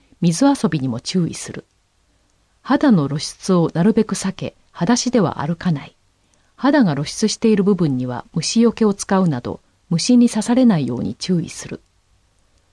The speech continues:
むやみに動物や鳥に触れないようにし、触れたときは必ず手を洗う。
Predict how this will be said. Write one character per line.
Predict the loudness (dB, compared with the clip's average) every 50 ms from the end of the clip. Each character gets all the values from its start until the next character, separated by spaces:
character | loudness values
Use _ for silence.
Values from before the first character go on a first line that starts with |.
| _ _
む | 2 4
や | 6 6 6
み | 6 4 4
に | 2 0 -2 -4 -2 0
動 | 2 2 2
物 | 2 0 -2 0 0
や | 0 0 0
鳥 | -2 0 2 4 4
に | 4 4
触 | 2 0 0
れ | 2 4
な | 4 4 4
い | 2
よ | 2 2
う | 0
に | -2 -4
し、 | -6 -6 -8 -8 -10 -10 -14 _ _ _ _ _ _ _
触 | -2 0
れ | 0 2
た | 2 0 0
と | 0 -2
き | -4 -4 -6
は | -6 -6 -8 _ -6
必 | -2 0 0 2 2 0
ず | -2 -4 -6
手 | -4 -2 -2
を | -2 -2 -4
洗 | -8 -12 -14
う。 | -16 -18 -20